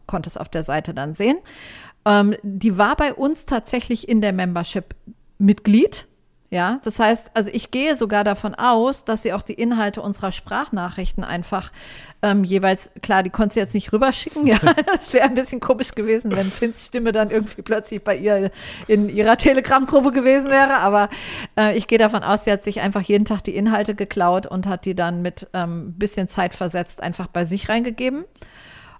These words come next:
Und, ähm, ja, wir waren sogar irgendwann mal ganz, ganz früher mit der auch zusammen in einem Programm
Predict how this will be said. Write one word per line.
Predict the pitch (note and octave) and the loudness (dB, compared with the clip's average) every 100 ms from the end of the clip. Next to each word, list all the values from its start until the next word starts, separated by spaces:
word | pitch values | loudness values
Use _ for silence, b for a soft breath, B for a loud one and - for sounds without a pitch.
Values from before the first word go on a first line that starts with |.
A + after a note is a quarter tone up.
| _ | _
Und, | A3+ A3 A3 - - | 4 4 2 -4 -4
ähm, | G3+ G3+ G3+ G3 G3 G3+ G#3 _ _ _ _ | 2 4 4 2 2 0 -4 _ _ _ _
ja, | - A3+ F4 - | 0 2 2 2
wir | G#3+ A#3 | 2 4
waren | A3+ A#3 A#3+ A#3 | 4 4 2 0
sogar | B3+ A#3 A3+ | -2 0 2
irgendwann | B3 C4+ D4 - B3+ D4 | 2 0 -4 -6 -4 -4
mal | C4+ C4+ C4 | -2 -2 -2
ganz, | B3+ C4 | -4 -4
ganz | B3 A#3+ | -6 -4
früher | - - B3+ | -2 0 2
mit | A#3+ A3+ | 2 0
der | A#3 A3 | 2 2
auch | D#3+ A3 | 0 -2
zusammen | - G#3 G#3+ A3 | -6 -4 -2 -2
in | - G3+ | -4 -4
einem | - F#3+ | -4 -2
Programm | - G3 - A#3 | -2 -4 -8 -8